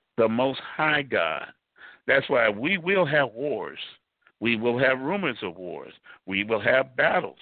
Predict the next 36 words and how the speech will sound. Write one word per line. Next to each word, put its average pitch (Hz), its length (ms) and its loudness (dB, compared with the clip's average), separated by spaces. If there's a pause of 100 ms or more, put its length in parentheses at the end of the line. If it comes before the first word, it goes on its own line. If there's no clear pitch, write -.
(600)
But 117 340 2
we 147 280 -4
win 156 600 -4 (440)
if - 260 0
your - 160 0
confidence 120 720 -2 (280)
is 107 180 -2 (120)
in 131 340 -2 (220)
the 117 120 -2
word. 135 420 0 (400)
And 98 160 -2
what 101 140 4
is 101 160 -4
the 101 80 -6
word? 127 400 0 (520)
It's 139 120 -4 (120)
God. 110 480 2
It 107 180 -6
says, 101 200 -2
"In 107 120 0
the 113 60 -2
beginning 123 400 -2
was 98 260 2
the 85 80 -6
Word, 98 460 -2
and - 80 -12
the 76 40 -8
Word 92 300 -6
was 80 220 -8
with 95 180 0 (120)
God, 92 380 2 (360)
and 135 160 2
the 143 100 2
Word 143 420 2 (380)
was 156 500 0 (440)
God." 78 440 -4